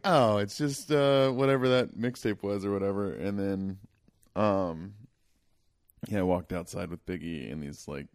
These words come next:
t-, all these white kids, like, different cars were playing Swag Surf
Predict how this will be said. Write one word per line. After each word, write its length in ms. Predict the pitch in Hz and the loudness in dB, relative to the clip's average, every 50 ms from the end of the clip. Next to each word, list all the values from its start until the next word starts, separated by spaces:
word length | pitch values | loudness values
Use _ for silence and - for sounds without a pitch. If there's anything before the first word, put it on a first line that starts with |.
| _ | _
t-, 100 | - - 98 - - - | -12 -10 -10 -10 -8 -6
all 160 | 85 98 95 | -4 -4 -4
these 160 | 82 78 78 - | -4 -6 -6 -6
white 200 | 90 82 - - | -8 -8 -8 -10
kids, 400 | - 85 78 76 - - - - _ | -10 -10 -10 -10 -14 -18 -20 -18 _
like, 260 | - 82 90 98 _ | -10 -10 -10 -10 _
different 380 | - 98 95 - - 90 - - | -8 -8 -6 -6 -8 -8 -8 -10
cars 500 | - - 82 76 73 65 60 - - _ _ | -10 -8 -6 -6 -6 -8 -10 -12 -18 _ _
were 100 | 80 80 | -16 -16
playing 360 | - - 95 71 62 62 - | -12 -10 -10 -10 -8 -10 -12
Swag 340 | - - - 76 82 90 95 | -12 -12 -12 -12 -12 -12 -12
Surf 340 | - - 50 - - - | -12 -12 -12 -12 -14 -16